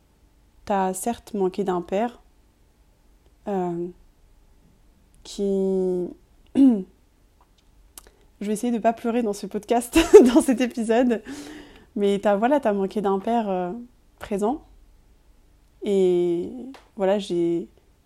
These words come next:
pourtant mon mère, mon père, <clears throat> mon mère, alors c'est intéressant, mon mère, <laughs> euh, bien évidemment, parce qu'à bout d'un moment,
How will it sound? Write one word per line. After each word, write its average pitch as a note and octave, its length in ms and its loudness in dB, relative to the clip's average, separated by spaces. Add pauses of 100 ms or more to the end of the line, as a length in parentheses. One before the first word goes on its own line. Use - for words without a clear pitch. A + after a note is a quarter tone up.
(300)
pourtant - 220 -2
mon G#3+ 120 2
mère, G3 300 0
mon G#3 160 -2
père, A#3 360 -2 (140)
<clears throat> A#3+ 680 6
mon A#3 240 2
mère, A#3 400 -4
alors A3 300 -10 (180)
c'est - 160 -16
intéressant, A#3+ 540 0
mon G#3+ 240 -2
mère, A3 360 0 (540)
<laughs> - 540 -20
euh, G3+ 100 2
bien G3 180 2
évidemment, G3+ 360 0
parce A#3+ 160 -10
qu'à G3+ 100 -8
bout G3 160 -4
d'un A3+ 120 2
moment, G#3 400 4